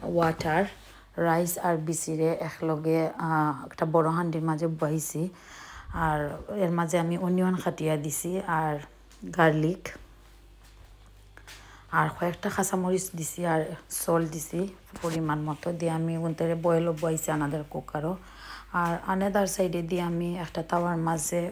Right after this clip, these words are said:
cooking oil, cooking butter দিছি। তো cooking বাটারের অংশটা একটু বেশি আছিল, আর বেশি করে অনিয়নটা খাটিয়ে আমি fry করবার লিগা দিছি আর salt দিছি। আর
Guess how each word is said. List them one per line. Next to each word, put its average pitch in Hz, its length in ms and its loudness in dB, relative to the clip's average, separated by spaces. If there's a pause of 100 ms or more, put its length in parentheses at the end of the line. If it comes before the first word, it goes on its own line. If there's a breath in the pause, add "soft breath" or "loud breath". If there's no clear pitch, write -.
(100)
cooking 175 400 -2
oil, 165 340 4
cooking 170 380 -4
butter 160 320 0
দিছি। 165 220 -2
তো 175 120 -2
cooking 180 400 -4
বাটারের 175 380 0
অংশটা 165 380 0
একটু 170 160 -4
বেশি 170 380 2
আছিল, 165 360 0 (560 loud breath)
আর 175 120 0
বেশি 170 440 -2
করে 175 180 -2
অনিয়নটা 170 500 0
খাটিয়ে 160 380 -4
আমি 160 240 -2
fry 165 240 0
করবার 160 240 -2
লিগা 156 260 -2
দিছি 160 460 -8
আর 151 260 -4
salt 165 400 -2
দিছি। 165 440 -8
আর 175 140 -4